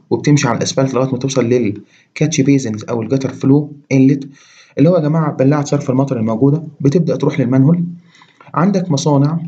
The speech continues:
عندك بيوت، تمام كده؟ كلها بتصرف على سيستم للويست ووتر، تمام؟ لميت كل ده على السيستم، دخلت بعد كده، آه، ل-، لميته ودخلت بيه،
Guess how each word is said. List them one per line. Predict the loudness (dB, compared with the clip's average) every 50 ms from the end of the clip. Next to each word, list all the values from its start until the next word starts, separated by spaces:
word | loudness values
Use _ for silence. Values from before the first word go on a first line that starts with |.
| -12 -16 _ _ _ _ _ _ _ _ _ _ _ _ _ _ _ _ _ _ -4
عندك | -2 0 2 2 0 0 -2
بيوت، | -2 -2 -2 -2 -2 -4 -6 -10 -18 _ _ _ _ -2
تمام | -2 0 0 0
كده؟ | 0 0 0 0 0 -4 -8 -12 -10 -2
كلها | 0 2 2 4 2 0
بتصرف | 0 -2 -4 -4 -4 -10 -10 -8
على | -6 -6 -6 -6 -8 -12 -10
سيستم | -4 -4 -4 -4 -4 -6 -6 -6 -8 -10 -12 -18 _ _ 0
للويست | 2 2 2 2 0 -2 -2 -2 -2 -2 -2
ووتر، | 0 0 0 2 0 -2 -2 -4 -10 -14 -18 -20 _ _ -20 -12 -4
تمام؟ | 0 2 2 4 2 2 0 -2 -8 -8 -14 -14 -18 -12 -4 -2
لميت | 0 2 2 2 2 0
كل | -2 -2 0 0 2 2
ده | 2 0 0 -2 -4 -8
على | -6 -4 -2 -2
السيستم، | -2 -2 -4 -4 -2 -2 -2 -2 -4 -4 -8 -14 -12 -4
دخلت | -4 -2 -2 -2 -4 -4 -4 -4
بعد | -4 -2 -2 -2 -4
كده، | -2 -2 0 0 0 -2 -4 -8 -12 -14 -20 _ _ _ _ -10
آه، | -6 -4 -4 -4 -4 -4 -4 -4 -4 -2 -2 -4 -2 -2 -2 -2 -4 -4 -8 -10 -14 -8 -2
ل-، | -2 -2 -2 -2 -4 -4
لميته | -4 0 2 2 2 2 2 0
ودخلت | -2 -2 0 0 -2 0 0 -2
بيه، | -2 0 0 0 -2